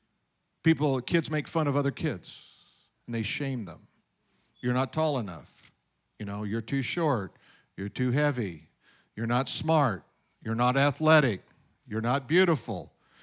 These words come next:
And shame comes in, and this shame has been just accelerated by social media now, hasn't it? And so now shame becomes something that y-,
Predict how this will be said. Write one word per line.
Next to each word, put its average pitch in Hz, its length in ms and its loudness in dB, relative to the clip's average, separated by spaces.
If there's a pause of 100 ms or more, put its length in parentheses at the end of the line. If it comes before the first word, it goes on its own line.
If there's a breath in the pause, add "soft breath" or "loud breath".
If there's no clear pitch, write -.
(120)
And 131 180 -2
shame 220 540 0
comes 117 400 -2
in, 110 260 -2
and 139 180 -2
this 131 120 4
shame 190 720 0 (240 loud breath)
has 170 180 4
been 156 360 4
just - 360 4 (160)
accelerated 156 1000 6
by 143 140 4
social 160 380 2
media 160 340 -2
now, 90 160 -8
hasn't 110 320 -4
it? 82 100 -14 (920 loud breath)
And 160 80 2
so 180 140 8
now 175 260 8
shame 214 380 4
becomes 160 400 2
something 160 440 2
that 147 260 6 (260 loud breath)
y-, - 80 -16